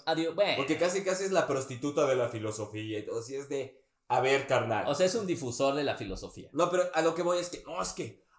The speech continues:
Speaker 2: hay un filósofo húngaro
Speaker 1: Ah, claro.
Speaker 2: que no mames, o sea,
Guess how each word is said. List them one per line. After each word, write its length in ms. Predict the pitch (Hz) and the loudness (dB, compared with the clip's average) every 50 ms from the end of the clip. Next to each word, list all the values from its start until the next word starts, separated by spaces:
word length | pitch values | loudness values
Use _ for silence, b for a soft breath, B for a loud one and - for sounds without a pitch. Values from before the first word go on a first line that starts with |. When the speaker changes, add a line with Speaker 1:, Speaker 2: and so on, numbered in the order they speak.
| b b | b b
Speaker 2:
hay 180 | 175 208 214 | -2 -2 -2
un 100 | 240 202 | -2 -6
filósofo 680 | 190 180 175 147 151 175 - 196 185 - - 160 139 - - | -6 -6 -2 2 2 2 2 0 -2 -2 -2 -2 -2 0 0
húngaro 840 | 160 165 175 185 180 156 135 131 127 139 190 214 - - - - _ - - | 0 2 2 2 4 4 6 6 6 4 2 0 -4 -12 -20 -20 _ -14 -10
Speaker 1:
Ah, 140 | 98 98 95 | -10 -10 -8
claro. 340 | - 107 101 98 95 98 - _ _ - | -6 -4 -4 -4 -4 -8 -12 _ _ -4
Speaker 2:
que 240 | 143 131 120 117 | -2 -2 -2 -2
no 220 | 127 135 143 139 139 | -4 -2 -2 -2 -2
mames, 480 | 139 135 127 131 135 147 151 135 117 - | -2 0 2 2 2 2 2 0 -2 -2
o 60 | 131 | -4
sea, 300 | 117 147 - - - - | -4 -4 -6 -8 -10 -18